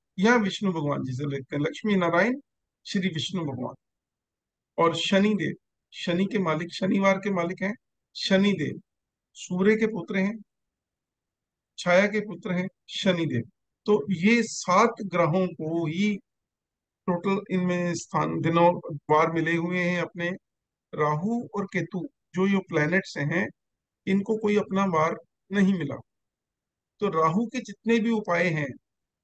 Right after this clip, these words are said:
या तो हम शनिवार वाले दिन करते हैं या हम बुधवार वाले दिन करते हैं। और जो केतु हैं, केतु सब मंगल बोला जाता है,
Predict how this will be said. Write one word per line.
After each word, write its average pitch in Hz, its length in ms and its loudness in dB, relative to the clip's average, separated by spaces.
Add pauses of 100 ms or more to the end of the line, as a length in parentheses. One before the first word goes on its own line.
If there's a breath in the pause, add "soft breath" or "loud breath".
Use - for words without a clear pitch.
(120)
या 170 200 2
तो - 140 0
हम 190 160 2
शनिवार 151 460 0
वाले 208 220 2
दिन 220 180 -4
करते 214 300 -4
हैं 226 180 -2 (720)
या 202 180 2
हम 208 260 4
बुधवार 151 580 -6
वाले 131 240 -6
दिन 131 180 -12
करते - 340 -20
हैं। 254 60 -18 (800)
और 175 120 0
जो 185 140 0
केतु 170 440 -2
हैं, 247 160 0 (540)
केतु 196 280 0
सब - 160 -2
मंगल 190 400 2
बोला 151 240 0
जाता 143 320 -2
है, 123 80 -2